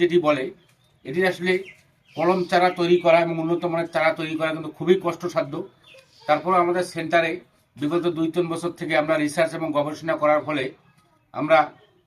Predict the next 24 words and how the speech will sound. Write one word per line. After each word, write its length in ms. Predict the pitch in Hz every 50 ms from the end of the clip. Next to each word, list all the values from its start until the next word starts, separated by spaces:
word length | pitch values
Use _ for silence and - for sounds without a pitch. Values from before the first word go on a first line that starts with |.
| _ -
উন্নত 280 | 131 151 170 180 175 180 180 175
মানের 220 | 170 165 160 160 160 180 - _ _ _ _ _ _ _ _ _ -
চারা 180 | 160 160 165 170 160
তৈরি 160 | 165 156 156 151
করতে 180 | 151 151 - 165 160 -
সক্ষম 260 | 147 - - 175 165 156
হয়েছি। 260 | 160 160 156 - 170 180 196 - _ _ _ _ _ _ _ _ _ _ _ -
তাই 140 | 147 160 170 170
আপনাদেরকে 380 | 165 160 175 170 175 170 - 180 156 151
দেখাচ্ছি 380 | 156 160 170 160 - - 160 147 180 - - _ _ _ _ _ _
কিভাবে 320 | - 202 190 202 208 196 202 185
আপনারা 220 | 175 175 180 175 175 170
আসলে 220 | 165 160 165 165 165 165 156 - _ _ _ _ _ -
এই 100 | 143 156 151 -
চারাগুলো 400 | 170 160 165 160 156 151 156 156 156 156 - _ - _ -
তৈরি 200 | 151 160 160 160 160
করবেন। 280 | 160 151 139 139 139 - - - _ _ _ _ _ _ _ _ _ -
এই 40 | 139
যে 60 | 165 160
আমার 160 | 165 180 180 175
হাতে 160 | 175 175 185 180 156
যে 60 | 170 156 156
ডালটি 220 | 160 165 160 185 180 170
দেখতে 180 | 165 - -